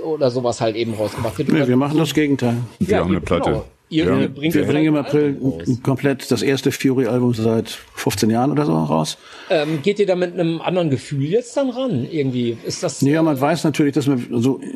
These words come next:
Speaker 2: ich, ich hab jetzt schon mal dieses Jahr <clears throat> mit meinem Bruder zusammen ein Wingenfälle-Album rausgebracht,
Speaker 1: Ja.
Speaker 2: ja. Und das war sehr schade, weil du kannst halt diese ganzen Dinge, die man eigentlich braucht, um das an Mann zu bringen, kannst du nicht machen, ja. Wir konnten keine Fernsehsendungen machen und wenn, dann durfte da einer hin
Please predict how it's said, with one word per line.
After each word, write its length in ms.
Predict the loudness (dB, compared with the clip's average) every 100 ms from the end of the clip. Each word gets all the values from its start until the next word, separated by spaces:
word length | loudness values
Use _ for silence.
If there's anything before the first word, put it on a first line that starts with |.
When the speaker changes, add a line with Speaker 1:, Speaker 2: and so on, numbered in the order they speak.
| -4
Speaker 2:
ich, 220 | -2 0
ich 160 | 0 0
hab 160 | 0 0
jetzt 160 | 0
schon 160 | 2 2
mal 140 | 2
dieses 300 | 2 2 2
Jahr 200 | 2 0 2
<clears throat> 60 |
mit 220 | 0 2
meinem 140 | 0 2
Bruder 240 | 2 2
zusammen 260 | 2 2 2
ein 60 |
Wingenfälle-Album 640 | 2 2 2 0 2 2 2
rausgebracht, 500 | 0 0 0 0 0
Speaker 1:
Ja. 120 | 0
Speaker 2:
ja. 40 |
Und 320 | 0 0 0 0
das 160 | 0
war 300 | 0 0 -2 -6 -18 -16 -8 -2
sehr 260 | 0 0
schade, 360 | 0 0 2 0
weil 160 | 2
du 80 | 0
kannst 300 | 0 -2 0
halt 100 | 0
diese 140 | 0 0
ganzen 320 | 0 0 2
Dinge, 220 | 2 2
die 100 | 2
man 120 | 0
eigentlich 260 | 2 0 0
braucht, 400 | 0 2 0 0
um 140 | 0
das 220 | 2 0
an 160 | 0 2
Mann 160 | 2 0
zu 140 | 0
bringen, 200 | 2 2
kannst 220 | 0 0
du 60 | 2
nicht 120 | 2
machen, 280 | 0 0 0
ja. 80 | 0
Wir 80 |
konnten 240 | 0 0 0
keine 240 | 0 0
Fernsehsendungen 640 | 2 2 2 2 2 2 0
machen 180 | 0
und 180 | 0 0
wenn, 160 | 2 2
dann 200 | 0 0
durfte 240 | 0 0
da 80 | 0
einer 380 | 0 0 2 2
hin 340 | 2 2 0